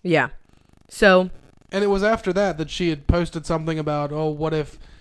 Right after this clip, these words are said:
Speaker 2: this is what's holding back minorities and people that don't get a fair shot in
Speaker 1: Mm-hmm.
Speaker 2: stem?" And it just kinda grew a life of its own.
Speaker 1: Yep. And so her Twitter was hacked. She got emails from,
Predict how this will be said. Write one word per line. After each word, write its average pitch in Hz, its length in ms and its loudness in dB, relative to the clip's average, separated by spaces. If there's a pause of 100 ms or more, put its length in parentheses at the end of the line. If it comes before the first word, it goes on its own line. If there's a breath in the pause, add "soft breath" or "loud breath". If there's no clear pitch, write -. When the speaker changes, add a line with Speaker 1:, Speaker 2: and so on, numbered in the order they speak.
(240 soft breath)
Speaker 2:
this 170 240 -2
is 170 140 -2
what's 160 220 -2
holding 156 420 -4
back 151 220 -4
minorities 147 680 0
and 143 160 -6
people 143 540 -2
that 143 240 -10
don't 151 220 -2
get 151 120 -4
a 143 60 -6
fair 143 240 -4
shot 143 440 -6 (400 soft breath)
in 151 300 -4
Speaker 1:
Mm-hmm. 151 140 -10
Speaker 2:
stem?" 139 640 -6 (580)
And 139 200 -8
it 185 180 -6
just 165 260 -8
kinda 139 400 -8
grew 254 360 2
a 254 40 6
life 247 340 0
of 226 80 -6
its 226 160 -4
own. 147 480 -6
Speaker 1:
Yep. 175 260 0 (760 soft breath)
And 170 400 2 (440)
so 165 360 2
her 170 160 2
Twitter 233 260 4
was 226 160 2
hacked. 196 220 4
She - 160 -10
got 170 260 2 (160)
emails 185 500 -2
from, 160 300 -2